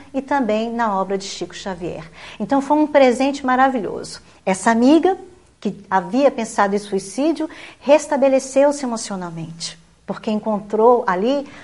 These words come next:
um, um alerta e também um profundo consolo para suas dores morais.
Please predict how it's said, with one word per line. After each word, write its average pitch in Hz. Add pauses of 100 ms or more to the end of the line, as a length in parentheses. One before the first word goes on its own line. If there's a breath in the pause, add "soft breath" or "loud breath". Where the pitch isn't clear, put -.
(140 loud breath)
um, 208
um 202
alerta 208 (120)
e 226
também 226
um 247
profundo 269
consolo 285
para 277
suas 277
dores 233
morais. 214